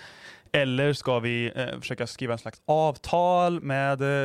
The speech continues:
eh, stormakten Tyskland om att de får, ehm, vissa grejer, liksom, i Europa? <laughs> De får ta vissa land i Europa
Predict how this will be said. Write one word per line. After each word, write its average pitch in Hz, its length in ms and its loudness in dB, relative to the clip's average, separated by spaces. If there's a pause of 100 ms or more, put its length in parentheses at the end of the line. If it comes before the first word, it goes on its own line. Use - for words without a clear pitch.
eh, 139 100 -8
stormakten 139 580 -4
Tyskland 143 580 -4
om 123 100 -4
att 120 100 -6
de 127 180 -4
får, 123 360 -2 (360)
ehm, 117 720 -4 (580)
vissa 139 520 0 (760)
grejer, 151 580 0
liksom, 160 360 0
i 147 100 2
Europa? 147 440 2
<laughs> 160 40 -2
De 151 120 0
får 143 80 -12
ta 147 180 2
vissa 139 300 2
land 151 380 0
i 151 80 0
Europa 151 360 0